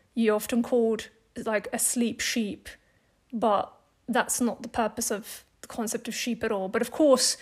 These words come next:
anything that will deter anybody from reading scripture ever is, is what they want to do. So, you know, the Satanist rulers of this world, they actually aren't really that concerned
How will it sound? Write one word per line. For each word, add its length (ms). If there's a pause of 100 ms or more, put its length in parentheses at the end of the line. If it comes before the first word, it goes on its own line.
(260)
anything 400
that 140
will 100
deter 420
anybody 440
from 240
reading 280
scripture 440 (100)
ever 320 (420)
is, 300 (100)
is 160
what 180
they 100
want 240
to 100
do. 380 (300)
So, 580
you 120
know, 340 (580)
the 160
Satanist 640
rulers 360
of 120
this 180
world, 320
they 140
actually 260
aren't 200
really 180
that 180
concerned 760